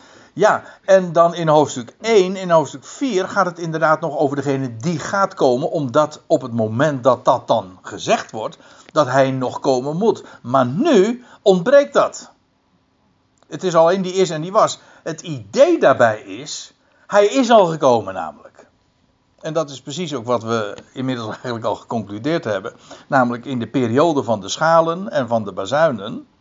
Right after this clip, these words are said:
Want in hoofdstuk elf vers zeventien, bij het blazen van de zevende bazuin, lees je ook of van hem die is en die was, maar niet van hem die komen zal. Want daar is dezelfde situatie.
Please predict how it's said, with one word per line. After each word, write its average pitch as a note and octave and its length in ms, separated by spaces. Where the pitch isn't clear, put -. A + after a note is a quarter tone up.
Want E3 200
in F3+ 100
hoofdstuk D3+ 500
elf D4+ 300
vers - 200
zeventien, F3 720
bij F3 220
het B2 220
blazen D#3 640
van D#3 160
de A#2+ 140
zevende B3 580
bazuin, F3+ 500
lees E3+ 320
je G#3 140
ook D4+ 320
of F#3 260
van D#3 220
hem C#3 340
die A2+ 380
is C4 540
en E3+ 240
die G2+ 260
was, F3 380
maar B2+ 220
niet G3 340
van - 200
hem E3 200
die D#3 120
komen G3 420
zal. C3 260
Want F#3 180
daar E3 200
is D#3 220
dezelfde D#3+ 500
situatie. D3 760